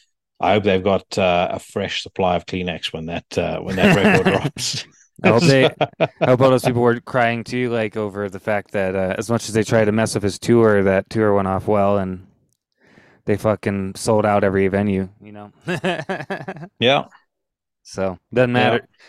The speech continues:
Speaker 2: They can try to cancel people as much as they want, but, but, uh, doesn't matter, really.
Speaker 1: Yeah. I mean,
Speaker 2: Yeah.
Speaker 1: I think, you know, sadly, that's just a contingent of people we're gonna have to deal with in the scene forever.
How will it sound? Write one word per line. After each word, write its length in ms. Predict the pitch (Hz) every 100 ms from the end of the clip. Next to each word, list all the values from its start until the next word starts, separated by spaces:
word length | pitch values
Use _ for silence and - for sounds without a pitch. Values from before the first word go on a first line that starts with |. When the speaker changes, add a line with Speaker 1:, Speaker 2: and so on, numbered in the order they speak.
| _
Speaker 2:
They 100 | 120
can 120 | 123
try 180 | 120 127
to 80 | 123
cancel 340 | 120 123 117 110
people 180 | 117
as 100 | 110
much 160 | 110 110
as 80 | 104
they 100 | 110
want, 240 | 113 98
but, 200 | 175 160 - -
but, 200 | - 98
uh, 260 | 92 90 90 - -
doesn't 200 | 92 92
matter, 300 | 98 92 92 _ _ _ _ _ _ _
really. 320 | 98 95 95 _ _ _ _ _ _ _ _ _ _ _ -
Speaker 1:
Yeah. 340 | 85 85 78 - _ _
I 100 | -
mean, 120 | 147 143
Speaker 2:
Yeah. 100 | 139
Speaker 1:
I 40 |
think, 420 | - 165 131 - -
you 220 | - 107
know, 120 | 98
sadly, 480 | 90 - 113 107 95
that's 240 | 87 95 -
just 240 | 95 -
a 40 |
contingent 580 | - 80 80 85 82 80
of 100 | 78
people 340 | - 82 85 78
we're 160 | 78
gonna 180 | 80 78
have 140 | 76 -
to 80 | 76
deal 180 | 78
with 220 | 76 76 71
in 60 |
the 80 | 71
scene 280 | - 76 73
forever. 360 | 65 - 76